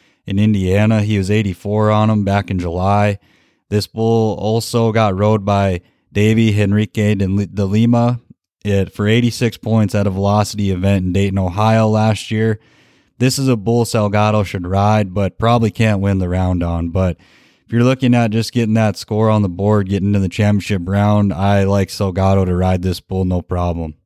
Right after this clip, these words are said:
The next one I have written down is Keyshawn Whitehorse versus Sugar Boom Boom. He's also of Cornwells. This is a veteran bull. He's, uh, been around for a while, um, but I like Keyshawn's chances in this matchup. Keyshawn rides right-handed.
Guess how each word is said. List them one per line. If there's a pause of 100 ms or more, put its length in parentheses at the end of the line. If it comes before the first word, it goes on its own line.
(440)
The
next
one
I
have
written
down
is
Keyshawn
Whitehorse
versus
Sugar
Boom
Boom.
He's
also
of
Cornwells. (360)
This
is
a
veteran
bull. (100)
He's,
uh,
been
around
for
a
while, (560)
um, (180)
but
I
like
Keyshawn's
chances
in
this
matchup.
Keyshawn
rides
right-handed.